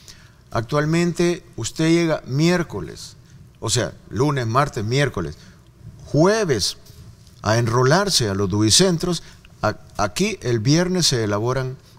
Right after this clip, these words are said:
se imprimen los duis. El lunes se le entregan a Cancillería, en la valija diplomática. El martes ya los tienen los consulados. El miércoles ya le están hablando de la siguiente semana. "Eh, don Ernesto, véngase por favor, ya tenemos su dui".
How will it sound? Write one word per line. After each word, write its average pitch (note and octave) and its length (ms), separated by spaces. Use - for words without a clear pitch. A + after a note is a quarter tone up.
se - 180
imprimen B2 400
los G#2 140
duis. F2 420
El A2 140
lunes E3 320
se B2+ 120
le A#2 100
entregan C#3 440
a G#2+ 80
Cancillería, A#2+ 720
en G#2 120
la G#2 80
valija C3+ 320
diplomática. D#3 640
El A#2 120
martes C#3+ 320
ya C3 120
los B2+ 160
tienen C3 240
los A2+ 100
consulados. A#2+ 720
El B2 200
miércoles D#3 580
ya B2+ 140
le C#3 80
están C3+ 280
hablando C3 480
de G2+ 60
la G#2 60
siguiente B2 460
semana. D3 420
"Eh, A#2+ 240
don B2+ 160
Ernesto, E3+ 420
véngase F#3+ 300
por D#3 140
favor, F3+ 220
ya E3+ 120
tenemos D3+ 360
su C3 140
dui". F#2 260